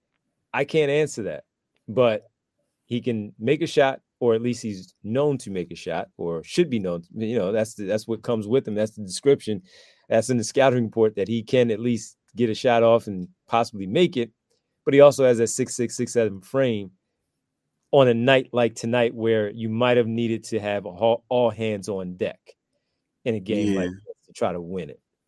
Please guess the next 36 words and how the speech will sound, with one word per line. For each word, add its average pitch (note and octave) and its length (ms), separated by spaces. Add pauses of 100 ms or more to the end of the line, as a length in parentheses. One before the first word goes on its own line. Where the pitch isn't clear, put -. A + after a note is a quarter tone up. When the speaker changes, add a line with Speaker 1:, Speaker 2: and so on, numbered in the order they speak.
(140)
Speaker 1:
That's C#3 220
all. G#2+ 240
That's B2 180
the C3 120
reason A#2 240
why G#2+ 220
I - 40
asked. G2 360 (260)
I'm A2 100
not C3 180
asking D3 260
you C#3+ 60
to C#3+ 120
go C#3 140
deeper C#3+ 400
and C#3 100
bring C#3+ 180
in C#3 140
Jaden C#3+ 260
Springer. D#3+ 300
By B2+ 180
the C3 60
way, C#3 100
he's B2+ 100
not C3+ 180
with C3 100
the A#2 60
team. C#3+ 220
He's B2+ 100
on B2+ 120
assignment C3 360
with A2+ 100
the A#2 60
Delaware B2 340
Blue D#3 200
Coats. B2+ 300